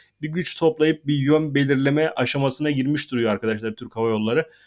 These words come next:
Öbür hafta Salı, Çarşamba günü önemli hareketler yapabilir diye düşünüyorum. Bunu teknik analizden söylüyorum arkadaşlar. E, şok markete geçelim sonra Türk Hava Yolları'ndan sonra. Şok marketler bildiğiniz gibi arkadaşlar bizim,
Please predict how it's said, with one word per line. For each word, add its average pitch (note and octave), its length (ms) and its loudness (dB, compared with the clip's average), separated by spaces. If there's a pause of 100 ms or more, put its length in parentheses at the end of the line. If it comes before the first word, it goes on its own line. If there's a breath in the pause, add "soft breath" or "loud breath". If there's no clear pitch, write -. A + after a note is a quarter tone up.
(120)
Öbür D#3+ 240 2
hafta D#3 320 4
Salı, D3 260 0
Çarşamba C#3+ 540 0
günü C#3+ 240 0 (200)
önemli C#3+ 380 2
hareketler C3+ 480 -2
yapabilir C3+ 460 -2
diye C#3 160 0
düşünüyorum. C3 520 -2
Bunu C3+ 180 -4
teknik C#3+ 320 -6
analizden A#2 400 -2
söylüyorum C3 540 2
arkadaşlar. G#2 540 -6 (600)
E, D3 140 -2
şok F3 280 -2
markete D#3+ 840 -2
geçelim B2 420 0
sonra A#2+ 280 0
Türk B2 240 -6
Hava A#2+ 100 6
Yolları'ndan A2+ 520 2
sonra. C#3+ 460 -2 (840)
Şok C#3+ 260 0
marketler D#3 580 4
bildiğiniz D3+ 360 2
gibi C#3 140 2
arkadaşlar C3 640 0
bizim, C#3+ 280 -2